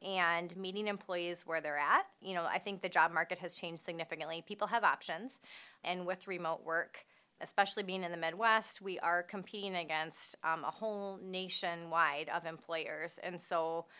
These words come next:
being able to provide opportunities for employees to work in a way that works with the rest of their life is really important.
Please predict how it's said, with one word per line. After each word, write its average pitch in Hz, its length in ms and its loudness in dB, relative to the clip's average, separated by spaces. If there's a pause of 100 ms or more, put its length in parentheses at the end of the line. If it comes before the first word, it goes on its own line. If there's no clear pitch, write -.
(300)
being 202 220 -4
able 190 200 -2
to 190 140 -4
provide 170 720 2
opportunities 175 560 -4
for 170 140 -4
employees 170 520 -6
to - 160 -6
work 160 280 -4
in 180 100 -2
a 165 60 -2
way 160 160 -2
that 170 200 -2
works - 260 -6
with 185 140 -8
the 156 100 -4
rest 139 260 -6
of 233 80 -8
their 254 140 0
life 254 320 -2
is 170 140 -10
really - 200 -10
important. - 400 -14